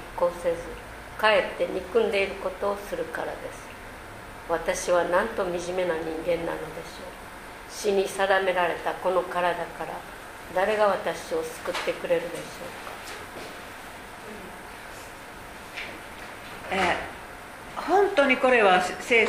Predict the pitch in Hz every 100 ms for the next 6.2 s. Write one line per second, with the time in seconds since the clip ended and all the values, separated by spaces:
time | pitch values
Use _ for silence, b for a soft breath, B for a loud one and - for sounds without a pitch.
0 | - - - - - 339 359 233 208 190
1 | 175 170 214 190 - 165 156 175 165 151
2 | 147 143 143 - 165 160 147 - - -
3 | - - - - - - 147 139 - -
4 | - - - - 294 349 339 - 233 226
5 | 202 180 - 233 185 160 160 156 151 151
6 | 151